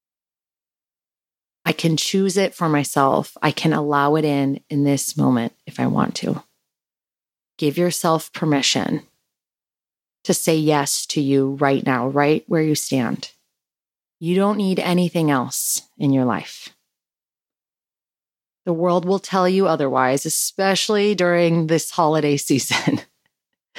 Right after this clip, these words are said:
There's always another thing, right?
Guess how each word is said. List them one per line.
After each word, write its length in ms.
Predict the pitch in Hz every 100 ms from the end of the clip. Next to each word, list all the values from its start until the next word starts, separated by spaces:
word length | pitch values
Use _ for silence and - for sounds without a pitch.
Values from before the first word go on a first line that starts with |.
| - 135 127 - - - _ _ _ _ _ _ _ _ _ _ _ _ _ _ _ _ _ _ _ _
There's 160 | 175 170
always 320 | 180 190 196
another 300 | 202 180 170
thing, 320 | 147 151 131
right? 360 | 135 139 147